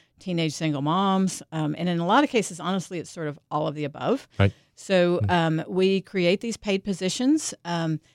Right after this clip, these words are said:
Speaker 1: teach them how to work, teach them how to be reliable. The goal is to get them to the point where they can get a good full-time job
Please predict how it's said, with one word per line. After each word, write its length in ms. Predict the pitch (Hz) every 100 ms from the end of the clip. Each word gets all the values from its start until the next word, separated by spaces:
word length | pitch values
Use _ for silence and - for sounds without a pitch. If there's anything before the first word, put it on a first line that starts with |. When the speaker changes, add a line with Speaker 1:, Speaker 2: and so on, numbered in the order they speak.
| _
Speaker 1:
teach 260 | - 277 -
them 140 | 247
how 120 | 220 240
to 100 | 220
work, 340 | 226 220 214
teach 180 | - 180
them 100 | 170
how 120 | 180
to 60 | 170
be 140 | 170
reliable. 680 | 156 160 214 220 214 214 208
The 100 | 175
goal 400 | - 175 175 165
is 240 | 156 156
to 140 | - 156
get 320 | - 160 -
them 420 | 160 156 151 151 - _
to 100 | -
the 80 | 233
point 260 | - 220 -
where 120 | -
they 160 | 151 143
can 240 | 147 139 -
get 280 | 147 139 -
a 80 | 151
good 460 | 147 165 156 151 147
full-time 760 | - 165 165 - 147 139 139
job 480 | 139 123 120 120 127